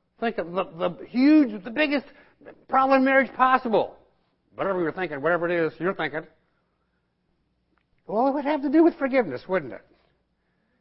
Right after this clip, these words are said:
And isn't that what Yeshua's all about? He forgave you for all the stuff you did. Can you forgive a, a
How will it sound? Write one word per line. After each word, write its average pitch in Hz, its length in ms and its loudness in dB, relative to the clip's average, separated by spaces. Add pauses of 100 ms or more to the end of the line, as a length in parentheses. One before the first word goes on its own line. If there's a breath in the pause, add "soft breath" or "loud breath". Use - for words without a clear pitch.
(320)
And 175 120 -14
isn't 240 140 -4
that 254 180 6
what 214 180 -2
Yeshua's 240 420 2
all 240 160 6
about? 220 380 2 (120)
He 247 160 -4
forgave 240 460 0
you 294 520 4 (380)
for 180 80 -4
all 214 120 2
the 214 120 -6
stuff 247 200 2
you 269 180 -2
did. 269 440 -2 (1400)
Can 165 120 -10
you 214 180 -2
forgive 226 280 0
a, 190 260 0
a 156 100 -6